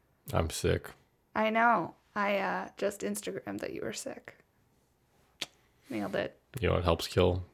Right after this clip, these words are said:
Speaker 1: bacteria and viruses?
Speaker 2: Uh, not a cocktail of Dayquil and booze, but that's, y-, you know, what you're doing.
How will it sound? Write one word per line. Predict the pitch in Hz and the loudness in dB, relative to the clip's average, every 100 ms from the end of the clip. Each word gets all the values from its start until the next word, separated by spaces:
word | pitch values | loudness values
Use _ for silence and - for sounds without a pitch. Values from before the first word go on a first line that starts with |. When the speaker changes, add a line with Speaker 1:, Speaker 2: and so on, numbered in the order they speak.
| - | -2
Speaker 1:
bacteria | 90 - 95 95 95 - - | -2 2 4 4 2 -2 -4
and | 92 | 0
viruses? | 95 95 95 107 104 _ | 4 4 2 -2 -4 _
Speaker 2:
Uh, | - 254 247 - | 4 6 6 4
not | 233 277 370 | 4 6 6
a | 403 | 4
cocktail | - 302 320 - 294 269 247 | 4 2 2 2 4 4 4
of | 240 233 226 - - | 6 6 4 -10 2
Dayquil | 247 254 254 247 240 220 - | 6 6 4 4 6 6 8
and | 220 214 202 | 8 8 6
booze, | 302 277 220 | 6 6 6
but | - 208 | 4 4
that's, | 208 226 220 - - - | 6 4 4 -4 -12 -8
y-, | - - | -10 -6
you | 220 208 | -2 2
know, | 214 214 220 | 4 4 4
what | 220 220 - | 4 2 4
you're | |
doing. | 226 311 339 262 | 6 8 10 8